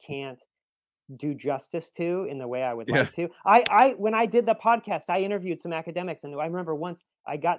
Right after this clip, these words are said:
Speaker 1: I, after a couple, I did one, and I was like, "I'm never gonna talk to another academic again." I just hate, I hate that they
Speaker 2: <laughs>
Speaker 1: just, they're, they won't play ball.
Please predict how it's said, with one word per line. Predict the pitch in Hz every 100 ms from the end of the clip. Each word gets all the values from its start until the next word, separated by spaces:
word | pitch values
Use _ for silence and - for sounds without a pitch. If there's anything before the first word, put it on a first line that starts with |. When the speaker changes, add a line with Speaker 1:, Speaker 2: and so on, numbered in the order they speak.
| -
Speaker 1:
I, | 143
after | 170 175 175 156
a |
couple, | - 202 208 202
I | 147
did | 139 180
one, | 156 180 180
and | 143
I |
was | 139
like, | 143
"I'm | 127 131 147
never | 160 196 175
gonna | 165 151
talk | 151 139
to | 147
another | 135 127
academic | 123 123 127 120 120
again." | 117 107 _ _ -
I |
just | - 175 -
hate, | - 202 214 214 214 -
I | 220 165
hate | 233 190 233 277
that | 208
they | - 170
Speaker 2:
<laughs> |
Speaker 1:
just, | 214 208
they're, | - 175 156 -
they | 165
won't | 156 170 226 233
play | 220 208
ball. | 208 247 175 123